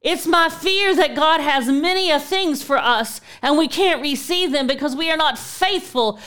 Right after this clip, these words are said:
to follow, and we're just not there where the blessings are being poured out. God is pouring his blessings, and he's pouring his favor out, but we are not there to receive them,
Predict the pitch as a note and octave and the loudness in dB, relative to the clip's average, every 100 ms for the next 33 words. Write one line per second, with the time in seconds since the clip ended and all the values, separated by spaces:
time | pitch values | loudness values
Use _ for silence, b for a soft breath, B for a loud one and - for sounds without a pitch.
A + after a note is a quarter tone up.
0 | B - D4 D#4+ F4 E4+ C#4 C4 C#4+ D4 | B 2 2 4 4 6 4 2 2 2
1 | E4+ E4 E4 C4+ D4 C#4+ G#3+ C#4 D4 C4+ | 2 0 -2 0 2 2 0 0 2 2
2 | A#3+ A#3+ A#3 A#3 C#4 C#4 B3+ G#3 G#3 G#3+ | 4 2 0 0 -2 0 -2 -2 -2 -2
3 | A#3+ A3 - A3+ G#3 F#3 D#3 - _ _ | -2 -6 -4 -2 0 0 -2 -8 _ _
4 | _ _ B B A3+ E4+ F4 D#4 - - | _ _ B B 0 2 2 0 -4 0
5 | E4+ E4+ D#4+ C#4+ B3+ F#3 C4+ D4 D4 B3 | 4 6 4 2 -2 0 2 2 0 -4
6 | G#3 G3+ B B C4+ C#4 C#4 C4 E4 E4+ | -4 -8 B B -2 -2 -4 0 2 4
7 | E4 C#4 - D4+ D#4 C#4+ C4+ F#3 A#3+ A3 | 2 -2 -2 0 0 2 2 2 2 2
8 | A#3 B3 E4 F4 E4 D4 A#3 A3 C#4+ D4 | 0 -2 0 2 2 2 2 2 2 2
9 | D4 C4+ B3 A#3+ - D4+ C#4 B3 | 0 -4 -4 -4 -4 -4 0 -2